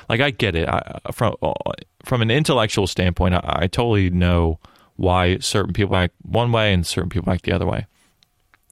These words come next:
I have a hard time just tolerating that if it negatively impacts me, you know? Like, if somebody's shitty at their job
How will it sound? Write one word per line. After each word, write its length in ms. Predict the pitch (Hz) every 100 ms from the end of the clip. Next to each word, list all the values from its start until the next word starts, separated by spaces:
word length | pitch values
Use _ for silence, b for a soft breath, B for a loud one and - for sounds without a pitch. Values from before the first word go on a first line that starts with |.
| - -
I 120 | 110
have 160 | 123
a 60 | 107
hard 200 | 95 92
time 200 | 95 92
just 280 | 82 - -
tolerating 560 | 104 98 90 76 82
that 220 | 92 90 - _ b b b b b b b b b b b b _ _ _ _ _ _ _ _ _ _ -
if 540 | 107 104 - - - _ _ _ _ _ _ _ _ _
it 260 | 110 87 -
negatively 680 | 101 101 101 - 98 95 92
impacts 440 | 90 92 87 -
me, 420 | - 90 85 85 - _ _ _ _ _ _ _ _ _ _ -
you 160 | 107
know? 240 | 87 85 85 _ _ _ _ _ _ b b b b
Like, 140 | 104 92
if 60 |
somebody's 340 | - 131 113 92
shitty 380 | - 131 104
at 80 | 98
their 140 | 92 82
job 640 | - 92 85 85 - -